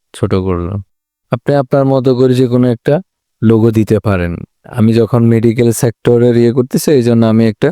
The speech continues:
লোগো দিলাম। এই, এই লোগোটা দিই আমরা, এটা সুন্দর, এটা একদম স্মার্ট একটা লোগো। এটার জন্য আমরা, এটাকে আমরা মূলত ইয়া করব,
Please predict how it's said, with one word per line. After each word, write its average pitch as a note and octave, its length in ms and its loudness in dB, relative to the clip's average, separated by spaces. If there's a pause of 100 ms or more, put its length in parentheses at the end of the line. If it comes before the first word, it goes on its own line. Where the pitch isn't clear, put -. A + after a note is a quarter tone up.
(720)
লোগো G#2 320 2
দিলাম। F2+ 320 -2 (840)
এই, B2 260 0
এই C#3 100 2
লোগোটা A2 520 2
দিই F2 200 0
আমরা, F#2 240 0
এটা F#2 300 -2
সুন্দর, E2 540 -4
এটা F2+ 360 -2
একদম F#2+ 420 -2 (480)
স্মার্ট D3+ 480 -2
একটা G#2+ 240 -6
লোগো। D#2+ 360 -6 (760)
এটার D#3+ 200 0
জন্য D#3 200 -2
আমরা, D3+ 600 0 (1600)
এটাকে C#3+ 280 -2
আমরা C#3+ 280 2
মূলত C#3+ 340 0 (1160)
ইয়া A2+ 200 0
করব, G2+ 440 0